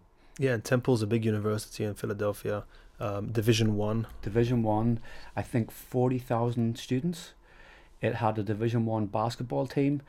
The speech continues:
Speaker 2: In fact, the time I was at it, we were number one in the nation,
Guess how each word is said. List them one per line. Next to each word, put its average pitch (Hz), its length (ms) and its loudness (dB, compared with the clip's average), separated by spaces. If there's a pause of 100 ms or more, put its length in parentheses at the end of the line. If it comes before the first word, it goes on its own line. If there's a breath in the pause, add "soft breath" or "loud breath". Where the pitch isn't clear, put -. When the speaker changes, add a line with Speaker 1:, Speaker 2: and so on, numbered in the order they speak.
(340 soft breath)
Speaker 2:
In 104 80 -2
fact, - 360 0 (200)
the 107 140 -4
time 123 380 0
I 110 100 0
was 107 140 0
at 110 140 2
it, 95 140 -2
we 107 100 -2
were 98 180 -2
number 107 280 2
one 110 320 0
in 113 100 -4
the 107 80 0
nation, 123 400 0